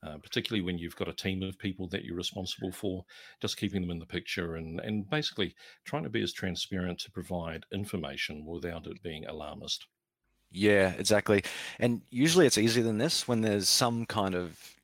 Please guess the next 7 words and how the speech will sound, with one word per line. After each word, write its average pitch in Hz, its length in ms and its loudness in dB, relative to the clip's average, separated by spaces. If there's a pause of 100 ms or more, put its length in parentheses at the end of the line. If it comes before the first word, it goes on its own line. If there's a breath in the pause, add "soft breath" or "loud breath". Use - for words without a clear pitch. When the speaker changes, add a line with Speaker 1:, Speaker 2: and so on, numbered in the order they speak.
(120)
Speaker 2:
issue 92 540 -2
or 85 320 -2
semi-crisis 92 1080 2
in, 90 140 -2 (120)
in 98 120 0
the 92 60 2
business. 90 600 0